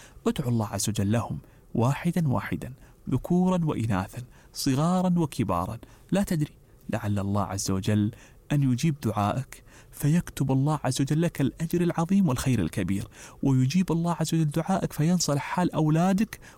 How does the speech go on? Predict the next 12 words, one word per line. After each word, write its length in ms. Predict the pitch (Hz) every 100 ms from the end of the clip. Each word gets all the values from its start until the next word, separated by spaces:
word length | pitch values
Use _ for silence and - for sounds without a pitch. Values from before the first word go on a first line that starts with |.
| -
وينتقل 640 | 131 127 123 127 160 135
من 240 | 127 120 120
خير 300 | - 185 220
إلى 340 | 202 - 82
خير. 320 | - 73 107 - - - -
أيضًا 300 | 190 165 -
أحبة 360 | - 143 131 113
الكرام، 500 | 98 98 92 98 95 - - -
لنحرص 460 | 143 185 - 156 -
على 160 | 131 131
الدعاء 560 | - 120 131 156 - - - - - - -
للموتى 560 | 131 117 104 107 -